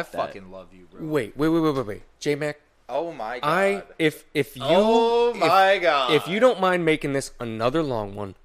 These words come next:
Speaker 3: I wanna talk about what Q just said, because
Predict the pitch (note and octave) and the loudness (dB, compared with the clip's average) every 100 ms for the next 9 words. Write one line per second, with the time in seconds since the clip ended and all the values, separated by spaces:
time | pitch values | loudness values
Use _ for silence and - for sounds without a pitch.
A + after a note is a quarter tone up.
0 | _ _ _ _ B2 C#3+ F#3+ F3+ D#3 C#3+ | _ _ _ _ -4 -2 -2 -2 -2 -4
1 | - A#2 G#2 G2+ G#2 G2 - - G#2+ G#2 | -4 -6 -6 -6 -6 -6 -12 -20 -14 -4
2 | D3 - - - D3+ C#3+ A#2 A2+ A2+ A2+ | -4 -4 -14 -8 -6 -8 -8 -8 -6 -8
3 | - F#2+ G2+ _ _ _ A#2 - G#2+ G2+ | -12 -14 -16 _ _ _ -12 -8 -8 -8
4 | - | -14